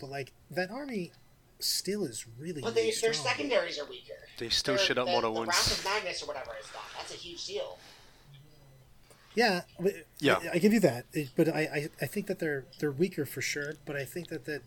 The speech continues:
Speaker 1: people, like, just basically read their eulogy to them, and I'm like, "This army's still
Speaker 3: Yeah.
Speaker 1: really good." Like, it's an army that makes you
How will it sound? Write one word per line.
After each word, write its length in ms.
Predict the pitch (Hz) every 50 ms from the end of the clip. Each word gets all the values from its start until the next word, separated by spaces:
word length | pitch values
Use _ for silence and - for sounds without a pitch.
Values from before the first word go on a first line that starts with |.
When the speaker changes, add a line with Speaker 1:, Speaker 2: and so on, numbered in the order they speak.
| - - -
Speaker 1:
people, 340 | - 180 180 180 175 160 151
like, 240 | 151 139 127 - - - -
just 240 | - 160 - - - - - - - - -
basically 520 | - 147 143 135 - 139 127 127 123 120 120 - - - 147 131 - - - - - - -
read 220 | 139 139 139 127
their 280 | 139 131 123 123 120 113 - - 98 -
eulogy 420 | - 135 156 196 165 113 110 104 101
to 140 | - 117
them, 200 | 107 101 98 104
and 80 | 117 117
I'm 80 | 120 120
like, 240 | 120 117 110 - - - - - - - - - -
"This 160 | - 170 -
army's 240 | 330 403 415 - -
still 400 | - - - - 240 285 262 156 120
Speaker 3:
Yeah. 220 | 147 156 131 98
Speaker 1:
really 120 | 92 107 - -
good." 260 | 185 220 202 - 120
Like, 180 | 127 127 127 - - - - - - - - - - - - -
it's 180 | 185 185 -
an 100 | 214 196
army 320 | 190 202 214 214 214 202 185 - - - - - - - -
that 300 | 131 156 151 147 - -
makes 340 | 151 151 170 185 180 - -
you 280 | 180 170 165 156 151